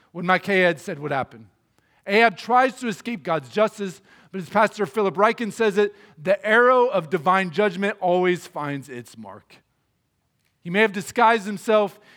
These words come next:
he may have put on his armor, but God's word was going to happen. God's plan was going to unfold just like he said it would.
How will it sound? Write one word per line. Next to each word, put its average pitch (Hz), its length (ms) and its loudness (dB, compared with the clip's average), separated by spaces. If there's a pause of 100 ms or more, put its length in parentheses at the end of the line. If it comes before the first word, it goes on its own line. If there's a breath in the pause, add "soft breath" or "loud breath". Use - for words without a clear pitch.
he 190 80 -8
may 202 120 4
have 196 120 0
put 202 120 0
on 196 140 2
his 175 120 -4
armor, 208 460 0 (260 soft breath)
but 160 140 -14
God's 202 320 4
word 196 360 2
was 147 220 -8
going 165 520 -8
to 131 140 -16
happen. 131 300 -10
God's 170 320 2
plan 214 400 -4
was 165 140 -8
going 180 280 -6
to 196 100 -8
unfold 170 320 -10
just 185 380 -6
like 165 180 -14
he 160 100 -18
said 143 200 -18
it 139 100 -16
would. 104 200 -20